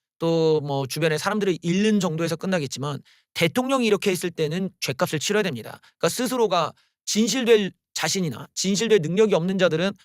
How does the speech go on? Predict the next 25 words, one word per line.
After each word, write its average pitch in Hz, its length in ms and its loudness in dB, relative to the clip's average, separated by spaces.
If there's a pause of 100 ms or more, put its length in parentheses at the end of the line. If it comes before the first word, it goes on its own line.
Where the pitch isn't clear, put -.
(100)
감히 196 300 2
권력을 196 480 0
탐하면 214 340 -4
안 131 140 -6
되는 202 260 2
거예요. - 400 -12 (280)
근데 156 140 -2
윤석열 208 280 4
대통령은 170 400 -4
지금 160 140 -4
이런 165 320 -2
지점부터가 160 540 -2
문제가 165 320 -2
되는 131 200 -2
거고 127 380 -6 (440)
그다음에서 247 720 4 (720)
논란이 214 360 2
되니까 147 520 -4 (380)
담화문을 254 440 2
발표를 143 460 -2
해. 143 140 0 (300)
그 240 140 4
담화문에 214 360 4
담았던 185 340 0
내용이 170 380 -2